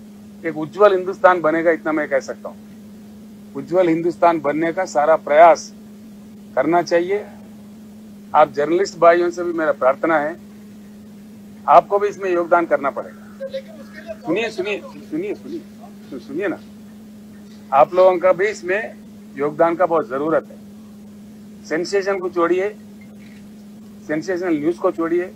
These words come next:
देश को एक positive line में, concrete line में बनाने की बात होना चाहिए, क्योंकि हमारे साथ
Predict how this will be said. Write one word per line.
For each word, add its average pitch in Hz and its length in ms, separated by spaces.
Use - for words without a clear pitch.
देश 190 300
को 214 160
एक 208 100
positive 175 520
line 170 300
में, 156 140
concrete 151 480
line 151 160
में 123 240
बनाने 170 340
की 202 100
बात 180 260
होना 160 220
चाहिए, 139 260
क्योंकि 151 480
हमारे 175 400
साथ 185 280